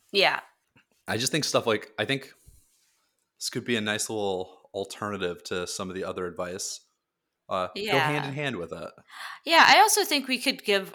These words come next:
Speaker 1: advice on a pretty broad range of stuff because we, in our own work, cover a pretty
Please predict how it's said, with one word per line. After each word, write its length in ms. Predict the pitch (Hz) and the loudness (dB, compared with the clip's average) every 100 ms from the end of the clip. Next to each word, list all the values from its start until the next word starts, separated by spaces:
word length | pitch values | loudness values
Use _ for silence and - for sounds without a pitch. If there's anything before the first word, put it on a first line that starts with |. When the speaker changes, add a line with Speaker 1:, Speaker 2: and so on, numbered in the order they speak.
| - | 0
Speaker 1:
advice 500 | 196 170 175 180 185 | 0 4 4 6 4
on 120 | 196 | 0
a 60 | 175 | -2
pretty 360 | - - 196 | -6 0 0
broad 560 | 202 165 170 175 180 151 | 0 2 8 8 8 2
range 320 | 156 160 175 | -8 -6 -6
of 140 | 196 | -2
stuff 360 | - 220 226 226 | 0 4 4 2
because 340 | 214 220 196 156 | -6 -2 -2 -2
we, 680 | 190 226 214 190 175 - - | 0 2 2 0 -2 -6 -4
in 180 | 185 196 | 0 6
our 200 | 190 170 | 6 6
own 320 | 190 202 170 | 4 2 0
work, 340 | 165 151 - - | 0 0 -2 0
cover 280 | 165 170 | 0 0
a 60 | 170 | -4
pretty 400 | - 160 160 139 | -4 -4 -4 -8